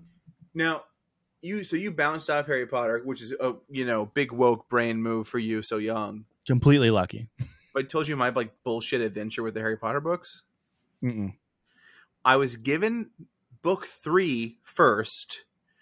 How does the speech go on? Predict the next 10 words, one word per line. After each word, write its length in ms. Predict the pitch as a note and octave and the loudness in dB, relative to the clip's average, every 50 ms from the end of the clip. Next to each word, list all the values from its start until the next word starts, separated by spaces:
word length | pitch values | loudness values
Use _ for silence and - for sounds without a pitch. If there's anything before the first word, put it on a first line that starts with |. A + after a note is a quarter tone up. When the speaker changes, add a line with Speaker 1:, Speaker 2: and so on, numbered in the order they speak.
| _ _ _ _ | _ _ _ _
Speaker 1:
when 140 | - C3+ C3 C3 | -2 2 4 4
I 140 | B2+ B2+ B2+ | 4 4 4
was 420 | A#2+ B2 A#2+ A2+ G#2+ - - - _ _ _ _ _ _ _ | 2 0 -2 -2 -4 -8 -12 -14 _ _ _ _ _ _ _
too 240 | - - A#3 A#3+ A3 | -8 -6 -4 -2 0
young 380 | F#3 F3+ E3+ E3+ E3 D#3+ D3+ D3 | 2 2 4 4 2 0 -2 -4
to 140 | - D3 B2+ | -6 -6 -6
read 420 | A#2+ B2+ C3 C3 B2+ B2+ B2 A#2 | -4 -4 -2 -2 -4 -4 -6 -4
that 260 | B2 A2+ G#2+ - - G2 | -4 -2 -2 -4 -6 -10
book. 360 | G2 E2+ - - _ - _ _ _ - | -12 -12 -14 -16 _ -20 _ _ _ -2
Like, 400 | A#2+ B2 A#2 A2 G2+ - - | 0 2 2 2 0 -4 -12